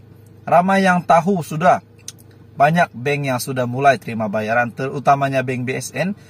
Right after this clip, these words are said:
di mana bank B S N sembilan belas hari bulan lagi sudah ada yang terima bayaran. Jadi semalam admin tengok,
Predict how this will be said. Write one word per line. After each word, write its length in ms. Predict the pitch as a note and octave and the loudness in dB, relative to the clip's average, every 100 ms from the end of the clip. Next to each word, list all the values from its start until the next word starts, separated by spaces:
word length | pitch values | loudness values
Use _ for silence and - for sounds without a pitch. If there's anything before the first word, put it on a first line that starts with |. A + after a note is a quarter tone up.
| - - - | -20 -20 -10
di 160 | D3 | -2
mana 240 | F3 E3+ D#3+ | 2 2 2
bank 160 | D3+ | 0
B 160 | D3 C#3 | -2 -4
S 80 | C#3 | -4
N 160 | D#3 | -6
sembilan 320 | - D3+ C#3+ | -4 -4 -2
belas 80 | C#3 | -2
hari 160 | C#3+ C3+ | -2 -2
bulan 240 | C3+ D3 | -2 0
lagi 240 | C#3+ C3 E3 | 0 -2 -4
sudah 400 | - C3+ C3 A#2+ | -8 -4 -2 0
ada 160 | B2+ | 0
yang 160 | D3 B2+ | 0 -2
terima 240 | A2+ A2+ | -6 -6
bayaran. 400 | G#2+ A2 A#2 - - - - - - - - - | -6 -4 -4 -6 -10 -20 -20 -20 -20 -20 -20 -4
Jadi 240 | F#3+ F3+ F#3+ | -2 0 2
semalam 400 | G3+ F#3+ E3 E3+ - | 4 6 4 2 -6
admin 400 | D#3 D3 E3 C#3+ | -6 -4 -4 -2
tengok, 560 | C#3+ C#3+ C#3+ C#3+ C3 | -2 -2 -2 0 -4